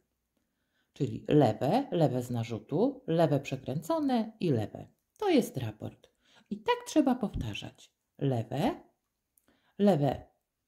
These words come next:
z narzutu, lewe przekręcone i lewe. To są na cztery oczka raportu.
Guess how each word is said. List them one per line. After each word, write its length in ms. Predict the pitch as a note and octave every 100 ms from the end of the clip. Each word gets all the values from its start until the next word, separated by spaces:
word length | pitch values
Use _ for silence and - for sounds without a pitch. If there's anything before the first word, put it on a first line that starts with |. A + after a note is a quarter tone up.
| _ _ _ _
z 100 | D3+
narzutu, 800 | F3 C#3 B2 G#2+ E3 C#4 - - _ _ _ _ _ _ -
lewe 580 | B3 E4 D#4 C4+ C4+ -
przekręcone 1040 | - D#3 D3+ B2 C3+ A3 A#3 A3 G3 G3 _ _ _ _ _ _ _ _ _ _ _ _ _ _ _ _ _ _ _ _ _
i 120 | D#4+ C4
lewe. 460 | B2+ A2+ - - _ _
To 100 | C#4+
są 220 | G3 F3
na 220 | D3+ D3+ _
cztery 420 | - - G4+ -
oczka 600 | D3+ D3+ - - D3+ D3 _
raportu. 720 | D3 D3+ D3 G#2+ - - A2